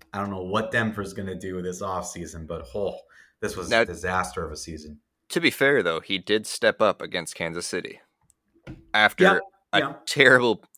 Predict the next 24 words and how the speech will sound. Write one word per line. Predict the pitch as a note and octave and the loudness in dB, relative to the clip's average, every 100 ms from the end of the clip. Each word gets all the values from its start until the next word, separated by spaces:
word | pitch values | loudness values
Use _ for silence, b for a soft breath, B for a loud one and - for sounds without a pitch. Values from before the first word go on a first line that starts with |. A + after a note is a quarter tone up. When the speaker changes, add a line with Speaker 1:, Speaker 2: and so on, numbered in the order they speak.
| - | -14
Speaker 2:
start | - - C3+ A#2 | -6 4 4 4
to | F#2 | -2
the | F2+ | -2
game | F2+ F2 F2 F2 | 2 2 2 0
where | F#2+ F2+ F2+ F#2 - _ _ b b | 2 4 4 0 -8 _ _ b b
I | F2+ | 0
was | F#2+ | 2
keeping | - G2 F#2+ | -2 -4 0
track | G2 F#2+ | 4 2
of | F#2 | 2
it | F2 | -2
on | E2+ | 0
my | E2 | -2
phone, | - F#2+ F#2 E2 | -2 -2 -2 -4
and | E2+ | -6
I | F2 | -6
think | F#2+ F#2 | -6 -6
it | |
was | F2 | -8
twenty-one | - F#2+ F#2 F2 F2 | -4 -2 0 0 0
nothing | F#2 - G2 | -2 -2 -2
at | F#2+ | 0
one | G2 | -2
point, | G2 A2 B2 | -2 -2 -4